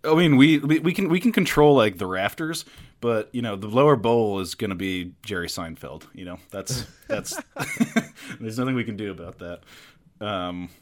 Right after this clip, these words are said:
yeah, just what that, that, like, Dwayne Wade game last night was so weird. It was,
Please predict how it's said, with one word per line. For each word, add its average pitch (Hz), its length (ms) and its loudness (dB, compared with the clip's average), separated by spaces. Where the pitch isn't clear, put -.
yeah, 101 380 -4
just 170 200 -2
what 135 220 0
that, 156 220 -6
that, 151 160 0
like, 208 280 -2
Dwayne 120 340 -2
Wade 107 300 -2
game 90 180 -8
last 90 220 -6
night 92 160 -10
was 87 100 -14
so 123 420 -2
weird. 101 400 -2
It 87 60 -2
was, 104 140 -6